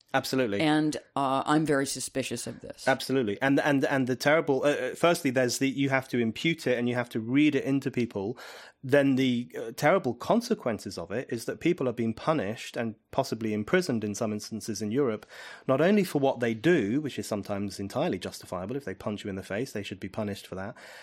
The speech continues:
Speaker 1: but also for what they were thinking while they did it.
Speaker 2: Yes.
Speaker 1: So if they punch you in the face because you're a woman,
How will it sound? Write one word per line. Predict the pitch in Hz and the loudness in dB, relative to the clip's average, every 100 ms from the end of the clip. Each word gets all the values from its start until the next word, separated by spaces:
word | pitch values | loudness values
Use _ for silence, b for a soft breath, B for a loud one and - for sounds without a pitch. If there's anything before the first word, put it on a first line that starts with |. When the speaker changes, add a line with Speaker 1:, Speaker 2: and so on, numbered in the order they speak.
| B | B
Speaker 1:
but | 143 175 | 2 4
also | 214 151 131 | 2 0 0
for | 135 | 0
what | 143 135 | 0 0
they | 131 123 | -2 -2
were | 120 | -4
thinking | - - 247 - 113 107 | -6 -4 -2 -2 -4 -4
while | 110 107 | -4 -4
they | 101 107 | -4 -4
did | - - | -4 -6
it. | - - | -8 -2
Speaker 2:
Yes. | 190 127 - - | 0 0 -2 -2
Speaker 1:
So | - 156 | 4 6
if | 175 196 | 4 4
they | 208 | 2
punch | 202 190 170 | 4 2 2
you | 160 | 2
in | 151 | 2
the | 143 | 2
face | 143 131 | 0 0
because | 135 - 127 127 | -2 0 0 2
you're | 131 | 2
a | 127 | 4
woman, | 165 240 95 95 185 | 4 4 2 -2 -6